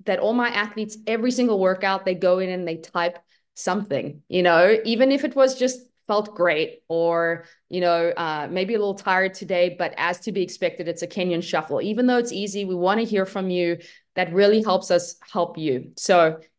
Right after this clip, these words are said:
Ashton, thank you very much. We, uh, created another spreadsheet. We're gonna go over it and the reasons why we communicate like we do. And, uh, if you have any questions, type them in the chat. After each section, we have a bunch of coaches on here.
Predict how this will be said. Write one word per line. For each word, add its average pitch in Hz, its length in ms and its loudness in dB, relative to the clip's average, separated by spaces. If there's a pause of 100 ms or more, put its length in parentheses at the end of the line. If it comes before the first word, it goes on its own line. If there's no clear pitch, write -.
Ashton, 233 580 0
thank 214 260 2
you 214 60 -4
very 190 200 2
much. 185 340 -2
We, 208 300 -6
uh, 185 140 -2
created 180 400 -2
another 165 280 -2
spreadsheet. 233 540 -2
We're 170 100 -6
gonna 165 200 -2
go 190 300 2
over 214 420 4
it 269 160 4
and 190 120 -4
the 170 80 -4
reasons 170 380 -6
why 170 340 2
we 208 140 -2
communicate 196 640 -4
like 185 240 -2
we 247 80 -6
do. 196 340 -4 (460)
And, 202 320 2
uh, 190 260 2 (220)
if - 160 -2
you 247 80 4
have 262 160 2
any 294 100 0
questions, 262 800 -4
type 208 260 -2
them 247 140 0
in 247 100 2
the 247 60 2
chat. 226 400 -4 (440)
After 220 240 -2
each 247 180 -4
section, 262 440 -4
we 247 80 0
have 226 140 -2
a 208 40 -2
bunch 208 260 0
of 254 60 -4
coaches 247 380 -4
on 196 220 -6
here. 226 400 -2